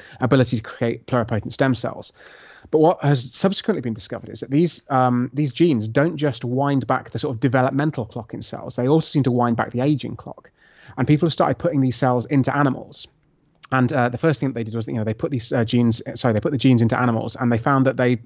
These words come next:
well, unfortunately, it basically wipes out the animal. They die very, very quickly. The reason being that it turns the cells in the animal into pluripotent stem cells, and this can kill them in sort of a two, two-pronged way. The first prong is that pluripotent stem cells may be incredibly powerful in terms of the cells that they can become,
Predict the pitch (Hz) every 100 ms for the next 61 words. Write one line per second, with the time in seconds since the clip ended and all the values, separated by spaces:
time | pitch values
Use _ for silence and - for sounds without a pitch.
0 | 131 107 135 - 175 156 131 127 131 123
1 | 131 120 113 - 113 117 113 107 110 110
2 | 110 110 110 117 110 117 - - - -
3 | _ - - - 127 143 175 131 143 120
4 | 110 110 - _ _ 135 - 143 160 147
5 | - 117 113 139 117 113 120 113 113 107
6 | 117 113 123 110 113 110 - 117 113 -
7 | - 117 - - - 127 139 - 131 151
8 | 143 117 110 139 117 - 147 143 - 156
9 | 147 - 127 117 113 117 - 131 - -
10 | - 127 160 175 - 127 113 104 - 143
11 | 135 127 127 - 139 127 - 123 131 147
12 | 139 123 131 123 120 120 123 113 123 113
13 | 117 110 113 101 120 117 127 113 107 -
14 | - 131 127